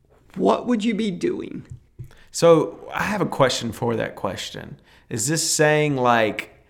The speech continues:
Speaker 2: we lose our job and then are just in society? Or does this mean, like, we had the chance to redo college over and, you know, 'cause there's two ways of looking at that. Like, if we were just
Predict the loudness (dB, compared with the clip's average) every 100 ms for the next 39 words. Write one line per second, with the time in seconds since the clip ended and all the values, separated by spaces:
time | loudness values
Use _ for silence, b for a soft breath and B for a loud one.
0 | b b b _ _ -6 -2 0 -2 -4
1 | -8 -12 -8 -4 0 0 0 -2 -2 -6
2 | -2 0 2 2 0 -2 -4 -6 -4 -2
3 | -2 -2 -4 -4 -8 -10 -8 -8 -6 -8
4 | -10 _ -8 -4 -4 -4 -4 -4 0 2
5 | 2 0 -2 -4 -2 -2 -2 -4 -4 -4
6 | -4 -4 -2 -2 -2 -8 -20 b b b
7 | -6 -4 -4 -6 -6 -6 -8 -6 -4 -4
8 | -4 -6 -6 2 4 4 2 -4 -6 -4
9 | -4 -4 -4 -4 -6 -8 -6 -6 -8 -14
10 | b b b b b _ -14 -8 -6 -6
11 | -8 -16 -20 -4 -2 0 -2 -2 0 2
12 | 2 0 2 2 2 -2 -2 -2 -2 0
13 | -2 0 2 2 4 0 -2